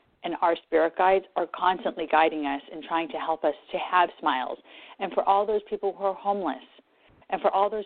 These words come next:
people who are confused, and for all those people who are lost on drugs or alcohol or whatever vice they may have,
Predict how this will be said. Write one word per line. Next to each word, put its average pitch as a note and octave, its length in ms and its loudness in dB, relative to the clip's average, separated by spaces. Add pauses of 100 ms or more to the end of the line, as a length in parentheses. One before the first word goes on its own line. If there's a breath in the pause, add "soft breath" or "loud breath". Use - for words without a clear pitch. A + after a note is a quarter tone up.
people G3 340 -4
who G#3 80 2
are F#3+ 120 4
confused, F#3 720 -2 (480 loud breath)
and F3 100 -4
for F#3+ 120 4
all F#3+ 200 6
those G#3 220 0
people G#3 340 2
who G3+ 100 2
are F#3+ 140 6
lost F3+ 420 2
on F3 200 2
drugs E3+ 380 4 (100)
or E3 160 0
alcohol - 720 -2
or F3+ 300 2
whatever B3+ 480 0 (1080)
vice F#3+ 240 2
they F#3 120 -4
may E3+ 280 -4
have, D3 280 -2